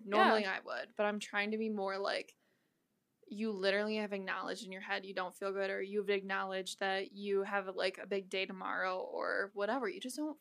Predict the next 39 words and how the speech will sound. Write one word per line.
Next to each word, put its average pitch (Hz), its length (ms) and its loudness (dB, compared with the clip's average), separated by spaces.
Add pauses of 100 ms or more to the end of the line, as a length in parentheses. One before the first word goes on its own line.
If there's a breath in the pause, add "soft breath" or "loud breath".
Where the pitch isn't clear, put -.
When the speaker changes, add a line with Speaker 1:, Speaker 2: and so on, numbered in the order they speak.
Speaker 2:
fucking 269 260 -10
feel 277 180 -8
like - 240 -8
it. - 240 -4 (200)
Speaker 1:
Yeah. 294 200 -2
Speaker 2:
So 220 100 4
don't 190 420 -2 (200)
drink 254 280 2
it. - 240 -6
Speaker 1:
Don't 233 300 2
feel 269 160 6
like 262 140 4
you 285 100 2
have 330 240 2 (140)
to. - 120 -4 (280)
Speaker 2:
Yeah. - 260 -2 (100)
Speaker 1:
Like, 220 140 -2
there's, 233 260 6
sometimes 269 440 4
there's 392 260 2
really 190 300 2
no 165 280 -8
reason. 110 680 -12
Like, 196 180 -8 (160)
just - 540 2 (100)
go 202 160 2
have 233 320 4 (420)
a 220 80 0
glass 196 300 4
of 202 80 -8
kombucha - 580 -4
if - 100 -6
you 190 100 -4
need - 200 -8
<laughs> - 0 -
something - 720 4
to, 208 120 0
like, - 260 4
Speaker 2:
Yes. 196 300 -4